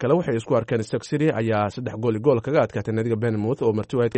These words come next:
hase yeeshee Chelsea ayaa ku barbartay naadiga kubadda cagta Newcastle United oo shan gool iyo gool kaga adkaatay. Aston Villa iyo Liverpool ayaa dheelay, waxa ay ku dhamaatay lix gool iyo waxba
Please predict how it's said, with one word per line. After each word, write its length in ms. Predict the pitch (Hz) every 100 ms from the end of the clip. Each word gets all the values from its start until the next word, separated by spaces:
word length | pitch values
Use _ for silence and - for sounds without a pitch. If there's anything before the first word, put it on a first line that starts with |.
| 98
hase 180 | 104 110
yeeshee 200 | 104 110
Chelsea 300 | 120 113 117
ayaa 120 | 110
ku 100 | 120
barbartay 380 | 123 113 113 127
naadiga 240 | 120 123
kubadda 280 | 120 123 120 104
cagta 260 | 131 143
Newcastle 520 | 127 127 185 180 156
United 260 | 143 131 110
oo 60 | 113
shan 200 | 120 113
gool 120 | 101
iyo 60 | 101
gool 200 | 120 101
kaga 220 | 104 107
adkaatay. 440 | 87 104 92 113 - -
Aston 380 | - 139 - 139
Villa 240 | 151 170 101
iyo 140 | 107
Liverpool 440 | 117 113 107 127
ayaa 180 | 113 107
dheelay, 360 | 104 107 123 117
waxa 200 | 139 135 123
ay 80 |
ku 120 | 107 127
dhamaatay 320 | 113 104 113
lix 140 | 113 113
gool 340 | 104 110 120
iyo 140 | 101
waxba 360 | 101 90 107 107